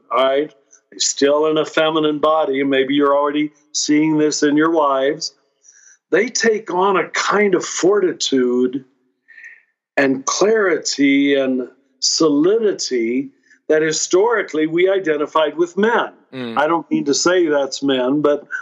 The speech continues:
Speaker 1: it's clear that, uh, the genders overlap. And that's not something to be ashamed of or afraid of.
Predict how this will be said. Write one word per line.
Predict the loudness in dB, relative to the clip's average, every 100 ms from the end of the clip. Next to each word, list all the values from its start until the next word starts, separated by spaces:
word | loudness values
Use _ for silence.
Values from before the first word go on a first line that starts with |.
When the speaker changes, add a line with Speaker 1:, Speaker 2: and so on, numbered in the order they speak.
| -14 _ _ _ _ -2
Speaker 1:
it's | 0 -2 -6
clear | -6 -2 0 2 2 2 2
that, | 2 0 -4 _ _ _ _ _ _ _ _ -2
uh, | 0 2 0 -2 -6 -14 _ -4
the | 0 0
genders | 2 2 2 2 2 0 0 0
overlap. | 0 2 0 0 0 0 -2 -6 -14 -20 _ _ _ _ -20 -4
And | 0 0
that's | 0 -2
not | 0 0 -2
something | -2 0 0 2 2
to | 2
be | 2 2
ashamed | 2 0 2 2 2 2
of | 0 0
or | 0 0
afraid | -2 -2 0 2 2
of. | 0 -2